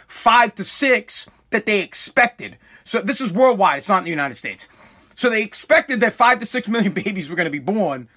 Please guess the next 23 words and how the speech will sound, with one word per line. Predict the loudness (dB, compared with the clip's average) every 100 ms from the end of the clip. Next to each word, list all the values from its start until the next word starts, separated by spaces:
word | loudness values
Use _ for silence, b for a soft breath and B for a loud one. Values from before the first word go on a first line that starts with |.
| b b b b b 0
And | 4
now | 6 6 6
they're | 4 0
expecting | 2 2 2 0 -4 B 2
another | 4 4 4 2
seven. | 0 2 4 4 -2 -6 -10 _ b b
So | 2 2 2
in | -4 0
total, | 4 6 6 2 -2 -6 b b
they're, | 4 4
they're | 2 -2
expecting | -2 -2 0 0 0
about | 2 0
fourteen | -2 -6 2 2 2 -2 -2 0 0
or | 0
thirteen | 0 0 0 0 -2 -2 0 0
million | 0 0 -2 -2 0
babies | 0 0 -2 -6 -12 -14 B B
to | 0
be | 0
born | 0 2 2 -2
this | -8 -6
year | -4